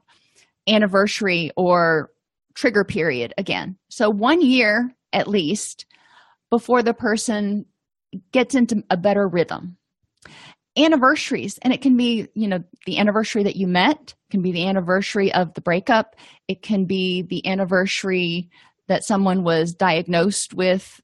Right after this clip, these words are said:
a terminal illness. Uh, there's a lot of different anniversaries,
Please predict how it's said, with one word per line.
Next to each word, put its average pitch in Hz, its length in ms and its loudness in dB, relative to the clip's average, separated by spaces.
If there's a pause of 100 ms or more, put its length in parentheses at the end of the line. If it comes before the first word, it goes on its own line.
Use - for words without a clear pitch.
a - 60 -8
terminal 202 440 0
illness. 190 540 -2 (440)
Uh, - 220 -12
there's 226 220 0
a 214 60 -4
lot 220 300 2
of 202 180 -6
different 220 360 -2
anniversaries, 202 840 -2